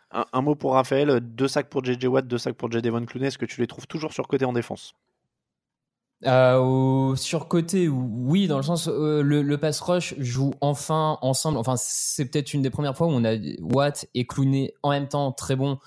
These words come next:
Speaker 2: Donc, tant mieux, forcément, ça aide cette défense. Mais je maintiens que, en dehors du pa-, le pass rush permet de masquer la, la faiblesse des lignes arrières,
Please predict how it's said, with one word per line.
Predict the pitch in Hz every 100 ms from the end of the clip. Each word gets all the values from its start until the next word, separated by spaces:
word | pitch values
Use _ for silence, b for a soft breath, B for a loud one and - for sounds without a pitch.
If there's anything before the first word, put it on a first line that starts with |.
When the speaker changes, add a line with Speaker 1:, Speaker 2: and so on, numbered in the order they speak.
| b b -
Speaker 2:
Donc, | 107 -
tant | 131
mieux, | 135 147
forcément, | 139 120 - 127
ça | 135 113 101
aide | - 135
cette | - 131
défense. | 127 143 180 190 B B B B _
Mais | 113 127
je | 117
maintiens | 131 117 160 170
que, | - 123
en | 120 131
dehors | 127 131
du | 120
pa-, | 120 127 -
le | 131 127
pass | 135 -
rush | 165 160 -
permet | 139 143
de | 135
masquer | 131 156 151 - 165
la, | 147 123 120
la | 120
faiblesse | - 139 143 143
des | 127
lignes | 131 131 123
arrières, | 123 127 143 165